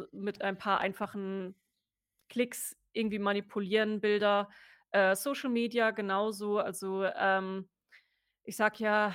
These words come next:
nach wie vor immer noch, dass die jetzige Generation es wirklich unfassbar schwierig hat, aufzuwachsen, also gerade auch mit Social Media und so. Ich, ich mag mir das gar nicht ausmalen, wie meine Kindheit halt gewesen wäre, wenn's das alles schon gegeben hätte.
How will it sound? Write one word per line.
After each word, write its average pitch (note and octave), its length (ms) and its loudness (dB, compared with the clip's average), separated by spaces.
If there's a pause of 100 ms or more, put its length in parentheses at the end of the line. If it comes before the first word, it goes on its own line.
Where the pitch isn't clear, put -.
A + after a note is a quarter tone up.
nach G#3+ 220 2
wie A3+ 80 -8
vor G3 180 0
immer G#3 200 0
noch, G#3 120 -4
dass - 180 -14
die G3+ 120 -10
jetzige G#3 380 -6
Generation G#3 580 -4
es G3+ 160 -6
wirklich G#3 260 -6
unfassbar A3+ 520 -4
schwierig B3+ 420 -8
hat, B3+ 80 -6
aufzuwachsen, B3 800 -4
also G#3+ 220 -4
gerade G#3 300 4
auch A3+ 160 2
mit A3+ 140 -4
Social A3 340 -4
Media A3 400 0
und G#3+ 120 -6
so. A3+ 200 -2
Ich, - 300 -6
ich - 200 -20
mag F#3 220 0
mir - 60 -6
das G3 180 -6
gar F#3+ 120 -2
nicht F3 160 -8
ausmalen, F#3+ 520 -2
wie F#3+ 60 -6
meine G3 260 0
Kindheit G#3+ 380 -4
halt G#3 200 0
gewesen G3+ 440 -2
wäre, G3+ 140 0
wenn's G3 180 -2
das - 140 -12
alles G3+ 200 -4
schon - 140 -6
gegeben G#3 380 -4
hätte. G#3+ 360 -2